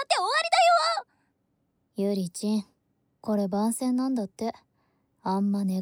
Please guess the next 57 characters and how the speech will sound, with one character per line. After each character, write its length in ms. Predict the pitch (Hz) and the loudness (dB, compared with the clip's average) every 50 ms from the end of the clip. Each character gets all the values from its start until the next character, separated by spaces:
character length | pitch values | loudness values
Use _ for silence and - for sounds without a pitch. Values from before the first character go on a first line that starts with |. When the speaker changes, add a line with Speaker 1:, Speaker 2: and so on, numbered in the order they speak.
| 185 220 | -2 -4
Speaker 2:
っ 40 | 226 | -4
た 160 | - - 202 | -4 -8 -10
キ 120 | - - 202 | -8 -6 -4
ャ 60 | 208 | -4
ン 80 | 202 | -4
ペ 100 | 196 214 | -2 -2
ー 60 | 208 208 | -2 -2
ン 60 | 202 | -4
す 120 | - - | -4 -6
る 120 | 196 190 180 | -6 -4 -4
の 100 | 180 190 | -2 -2
や 160 | 190 190 196 | -2 -2 -2
め 140 | 196 208 208 | -2 -2 -4
て 100 | 240 233 | -6 -8
く 160 | - 240 240 | -6 -2 0
ん 100 | 233 233 | 0 2
な 240 | 240 240 247 254 262 | 2 0 0 -2 -2
い？ 140 | 254 - _ _ _ _ _ _ _ _ _ _ _ _ | -6 -8 _ _ _ _ _ _ _ _ _ _ _ _
そ 220 | - - - 185 180 | -14 -8 -6 -4 -2
の 200 | 180 180 175 170 | -2 -2 -4 -4
五 240 | - - 180 196 214 | -4 -4 -4 -4 -4
分 260 | 226 226 208 190 170 | -4 -4 -2 -2 -4
に 140 | 156 147 143 | -4 -8 -12
精 340 | - - - 190 208 214 | -12 -8 -6 -4 -4 -6
魂 400 | 220 - - 180 156 156 - - 165 - | -6 -8 -8 -10 -10 -10 -14 -20 -16 -12
注 140 | - 196 196 | -10 -8 -8
い 40 | 196 | -8
で 80 | 202 | -6
る 120 | 196 202 202 | -8 -8 -10
人 200 | - - - 220 | -10 -10 -10 -10
た 120 | - 220 | -10 -10
ち 100 | - - | -10 -12
だ 100 | - 175 | -14 -16
っ 40 | - _ | -18 _
て 120 | - 165 | -18 -14
い 100 | 151 160 | -10 -6
る 100 | 180 226 | -4 -4
ん 120 | 262 294 | -2 -2
だ 100 | 285 262 | -4 -4
わ、 260 | 208 180 170 160 - - _ _ _ _ _ _ _ _ _ | -4 -6 -8 -8 -12 -16 _ _ _ _ _ _ _ _ _
多 160 | - 175 175 | -10 -8 -8
分。 120 | 151 - | -8 -10
Speaker 1:
マ 1700 | 139 - _ _ _ _ _ _ _ _ _ _ _ _ _ _ _ _ _ _ _ _ _ _ _ _ _ _ _ - 440 440 440 427 440 | -16 -20 _ _ _ _ _ _ _ _ _ _ _ _ _ _ _ _ _ _ _ _ _ _ _ _ _ _ _ -16 -10 -8 -6 -6 -6
ジ 160 | 440 440 466 | -6 -6 -6
か。 120 | 440 - 480 466 453 440 427 415 370 - 453 494 539 - - - _ _ _ _ _ | -4 -2 0 2 2 2 0 -2 -4 -8 -12 -16 -18 -18 -20 -20 _ _ _ _ _
私 580 | 415 392 392 359 381 359 - - 370 - - | -8 -8 -6 -4 -6 -6 -4 -4 -6 -4 -6
お 120 | 403 403 403 | -8 -8 -4
母 100 | - 381 403 508 | -2 -2 -2 -2
さ 120 | - 508 | -4 -6
ん 60 | 466 | -6
に 80 | 381 381 | -8 -10
自 140 | 381 403 415 | -10 -10 -8
慢 20 | 427 453 466 523 571 605 | -6 -4 -4 -4 -4 -4
し 80 | - | -6
ち 80 | - - | -6 -6
ゃ 40 | |
っ 20 | 587 | -6